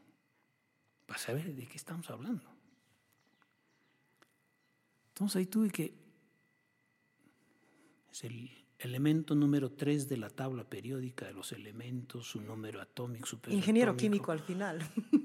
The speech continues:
Speaker 1: sus, ¿ah? su isótopo de litio seis, que es radioactivo, etcétera, etcétera.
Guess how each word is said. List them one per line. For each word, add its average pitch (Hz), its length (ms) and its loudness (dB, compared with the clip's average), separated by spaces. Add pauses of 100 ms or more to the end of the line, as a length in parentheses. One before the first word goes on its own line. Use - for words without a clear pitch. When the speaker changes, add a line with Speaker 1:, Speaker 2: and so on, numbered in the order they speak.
(120)
Speaker 1:
sus, - 640 -4 (640)
¿ah? 160 220 -4 (100)
su - 180 -10
isótopo 117 1000 0
de 107 160 -10
litio 113 320 -4
seis, 127 500 0
que 110 120 -6
es 104 60 -6
radioactivo, 107 520 -8
etcétera, 135 340 -4
etcétera. 139 600 -8